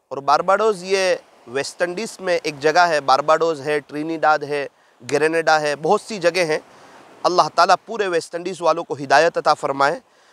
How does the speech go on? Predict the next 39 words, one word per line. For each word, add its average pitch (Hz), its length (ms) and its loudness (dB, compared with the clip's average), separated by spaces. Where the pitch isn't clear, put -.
और 165 120 -2
यहाँ 165 300 0
से 180 180 -6
बेहयाई, 165 640 2
फहाशी 165 720 -2
और 143 140 -4
उरियानियत 170 720 0
का 156 120 -6
ख़ात्मा 151 460 0
फ़रमाए 110 460 -4
और 151 180 0
अल्लाह 170 240 2
ताला 220 340 4
हमें 165 280 -6
दीन 220 320 -8
की 180 140 -14
मुबारक 165 420 2
मेहनत 196 380 -6
की 175 100 -12
तौफ़ीक 170 440 -4
और 156 120 0
सआदत 156 480 2
नसीब 160 240 -4
फ़रमाए। 123 440 0
आपने 208 320 2
सुन 254 220 -4
रखा 214 240 2
होगा 185 260 4
बारबाडोस 170 520 2
के 180 120 -10
बारे 151 220 4
में 165 160 -4
कि 156 80 -10
यहाँ 160 300 0
का 170 160 0
पानी, 160 400 -2
यहाँ 160 280 0
का 165 140 -6
दरिया, 160 460 4